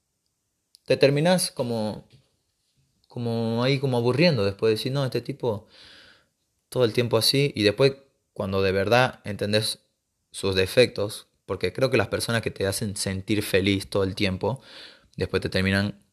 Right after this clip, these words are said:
dando vuelta la tortilla. Porque también fui muy feliz todo el tiempo y era como que yo me mentía a mí mismo y la gente, después que tenía al lado,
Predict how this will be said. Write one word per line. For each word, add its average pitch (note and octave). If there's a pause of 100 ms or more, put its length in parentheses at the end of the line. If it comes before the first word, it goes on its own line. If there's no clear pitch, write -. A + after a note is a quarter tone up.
(420)
dando F#2+
vuelta F#2
la F#2+
tortilla. G2+ (3000)
Porque F#2
también G2+
fui G2+
muy F#2
feliz F#2+
todo G2
el F2+
tiempo G2+
y G2+
era F#2+
como F#2+
que F#2
yo G#2
me G#2
mentía F#2+
a G2+
mí G2+
mismo A2+
y G#2
la F#2+
gente, G#2+ (600)
después -
que A2
tenía G#2+
al G#2+
lado, A2+